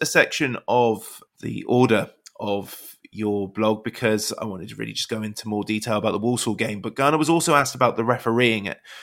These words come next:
against Harrogate. Now, refereeing is something that I always tend to avoid on the Monday morning, Sunday evening pod, because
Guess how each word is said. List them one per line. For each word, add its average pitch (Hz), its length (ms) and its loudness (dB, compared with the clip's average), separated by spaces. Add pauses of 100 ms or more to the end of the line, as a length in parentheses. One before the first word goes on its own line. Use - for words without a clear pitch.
(120)
against 110 320 -2
Harrogate. 107 460 0
Now, 123 420 0
refereeing 156 600 2
is 117 480 -2 (160)
something 127 480 -2
that 98 300 2
I 101 80 0
always 147 240 4
tend 143 280 -2
to 123 140 0
avoid 110 500 4 (520)
on 107 420 0
the 107 280 2
Monday 107 280 0
morning, 117 420 2
Sunday 110 280 -2
evening 110 380 -2
pod, 101 320 -6 (260)
because 110 600 -2